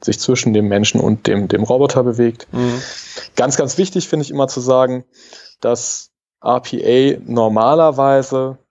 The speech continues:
Speaker 1: jetzt keine echten End-to-End-Prozesse abbildet, sondern dass es am Ende meistens Fokus auf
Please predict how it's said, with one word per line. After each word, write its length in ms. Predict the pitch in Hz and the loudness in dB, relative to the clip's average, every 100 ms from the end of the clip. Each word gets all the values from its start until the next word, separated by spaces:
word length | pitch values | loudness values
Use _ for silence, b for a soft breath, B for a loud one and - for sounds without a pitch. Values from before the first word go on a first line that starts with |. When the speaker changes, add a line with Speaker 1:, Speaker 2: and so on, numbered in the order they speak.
| _ _ _ - | _ _ _ -10
Speaker 1:
jetzt 220 | 117 - | -10 -8
keine 380 | - 120 120 113 | -6 -2 0 0
echten 280 | 117 - 98 | -2 -4 -6
End-to-End-Prozesse 960 | - 110 107 - 95 - - - - | -4 -2 -2 -2 -6 -8 -10 -8 -10
abbildet, 360 | - - 87 87 | -10 -6 -4 -4
sondern 220 | - 92 | -4 -4
dass 140 | 92 98 | -4 -4
es 100 | - | -2
am 140 | 104 | -2
Ende 320 | 104 120 131 | 0 2 2
meistens 680 | 113 95 113 123 - 110 - | 2 4 2 0 -2 -2 -2
Fokus 520 | - 113 107 107 98 - | -4 -4 -2 -2 -2 -2
auf 500 | 95 92 - - | 0 0 0 -8